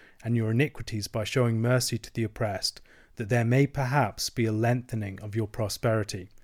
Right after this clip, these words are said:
In the other synoptics, John the Baptist talks about the axe laid to the root of the trees, drawing upon the symbolism of this particular chapter.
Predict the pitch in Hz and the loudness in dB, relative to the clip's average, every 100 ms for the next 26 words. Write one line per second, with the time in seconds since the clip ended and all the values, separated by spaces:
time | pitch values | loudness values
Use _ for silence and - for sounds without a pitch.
0 | - - - - _ _ _ _ - - | -20 -20 -20 -20 _ _ _ _ -20 -20
1 | _ - 127 151 175 190 - 131 113 - | _ -6 2 6 8 6 6 4 4 -2
2 | - - - 135 139 123 123 - 113 - | -6 -4 2 4 6 4 2 -2 -2 2
3 | 143 - - 113 110 - 139 131 135 - | 2 2 0 -2 -2 -4 -2 2 2 0
4 | - 117 123 131 113 104 - 117 107 123 | -2 2 4 4 4 0 -4 -2 2 2
5 | 123 - 107 139 - 147 110 90 - - | 2 -4 -8 -8 -2 0 0 -2 -4 -6
6 | - - - - 139 151 131 123 - 120 | -14 -20 -6 4 6 8 6 2 0 0
7 | 107 - 151 127 113 104 107 95 123 - | 2 2 4 2 2 0 -6 -2 -2 -2
8 | - 127 - 101 - 135 - - | -6 -8 -6 -8 0 0 0 -6